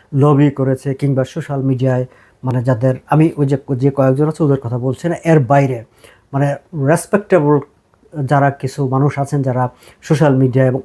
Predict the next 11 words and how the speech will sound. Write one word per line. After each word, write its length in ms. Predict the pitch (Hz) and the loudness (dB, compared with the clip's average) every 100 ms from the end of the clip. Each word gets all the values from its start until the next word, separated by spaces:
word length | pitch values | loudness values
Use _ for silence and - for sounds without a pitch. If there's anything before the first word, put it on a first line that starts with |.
| - | -2
অন্যভাবে 460 | 151 185 139 135 | 0 2 2 2
আওয়ামী 240 | 131 127 147 | 2 2 0
লীগ 100 | 143 | 0
সরকারের 360 | 143 127 131 | -6 -6 -6
বিরুদ্ধে 420 | 127 131 123 131 131 - - - | -4 -6 -4 -4 -6 -8 -20 -2
ভূমিকা 340 | 127 147 147 127 | 4 4 4 0
রেখেছিলেন, 460 | 120 127 127 127 120 - _ _ | -2 -6 -8 -8 -10 -20 _ _
তারা 300 | - 185 226 | 0 2 4
এখন 440 | 202 175 156 131 117 - _ _ _ _ | 2 0 -2 -4 -6 -18 _ _ _ _
এই 160 | 185 202 | 2 2
ডক্টর 280 | 170 165 | 2 -2